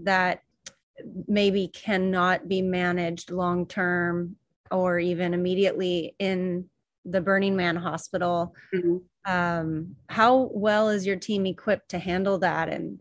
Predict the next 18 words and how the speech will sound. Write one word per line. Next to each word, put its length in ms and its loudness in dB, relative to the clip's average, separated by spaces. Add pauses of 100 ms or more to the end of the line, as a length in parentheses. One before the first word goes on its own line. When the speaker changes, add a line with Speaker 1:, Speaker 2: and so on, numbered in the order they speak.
Speaker 1:
when, 760 -2 (140)
when 300 4
and 160 2
how 300 2
would 320 -2
you 100 0
transfer 720 -6
a 80 -8
patient? 360 -2
Speaker 2:
Mm-hmm. 280 -2 (760)
Well, 120 12
I, 420 10
I 20 6
think 160 2
it's 160 0
really 180 6
important 360 2
to, 240 0